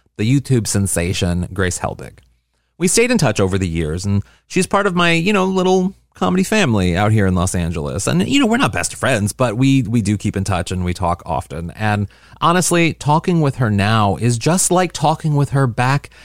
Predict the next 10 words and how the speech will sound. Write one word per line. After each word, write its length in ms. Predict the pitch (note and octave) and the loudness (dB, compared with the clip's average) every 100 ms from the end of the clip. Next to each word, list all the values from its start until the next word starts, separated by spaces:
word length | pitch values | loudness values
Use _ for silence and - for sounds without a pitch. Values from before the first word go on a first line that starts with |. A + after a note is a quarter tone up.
| - | -8
in 140 | C#3 C#3+ | -2 0
that 160 | C#3 | 2
shitty 360 | - - D3 D3+ | 0 0 2 4
<laughs> 40 | |
improv 420 | B2 B2+ - G#2 - | 2 2 0 0 0
space 500 | - G#2 G2 A2+ B2+ | 0 0 0 0 0
where 340 | A#2 A#2 A2+ - - | 2 4 2 -4 -4
we 160 | B2 A#2+ | 0 0
first 380 | - B2 A2+ C#3 | 2 0 0 0
met, 300 | A#2+ C#2 | 0 -2